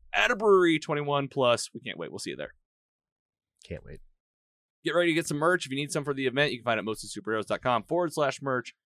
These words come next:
Speaker 1: And don't forget about new episodes of the show every Monday, Sunday on Patreon, where you get that pre-show, the exclusive part of the show before we start, where we're B S ing,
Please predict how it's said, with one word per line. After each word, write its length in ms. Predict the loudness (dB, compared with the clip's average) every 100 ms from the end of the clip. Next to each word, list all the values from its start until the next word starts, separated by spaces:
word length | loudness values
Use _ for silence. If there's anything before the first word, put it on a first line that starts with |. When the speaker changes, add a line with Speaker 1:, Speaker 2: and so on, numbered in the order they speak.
| _
Speaker 1:
And 200 | -10 -10
don't 280 | -2 -2 -2
forget 320 | -4 -2 0
about 260 | 2 2 2
new 220 | 2 2
episodes 480 | 2 0 -2 -2 0
of 80 | -4
the 60 | -4
show 360 | 0 2 2 0
every 200 | -4 -4
Monday, 460 | -4 -4 0 0
Sunday 460 | 0 0 0 2 2
on 140 | 0
Patreon, 720 | 0 -2 0 -4 0 2 0 -2 _ _
where 120 | -6 -6
you 100 | -4
get 200 | -4 -2
that 200 | -4 -4 _ _ _ _
pre-show, 560 | -2 0 0 2 0
the 140 | 0 -2
exclusive 840 | -4 -10 -8 -6 -2 -2 -2 -2
part 220 | 0 2
of 60 | 0
the 40 |
show 340 | -6 -4 -4
before 360 | -4 -4 -2 -2
we 100 | -2
start, 400 | -2 2 4 2 -4 _ _
where 140 | -2
we're 260 | 0 -2 -4 _ _ _ _
B 200 | -6 0 2
S 260 | 2 0
ing, 220 | 0 -2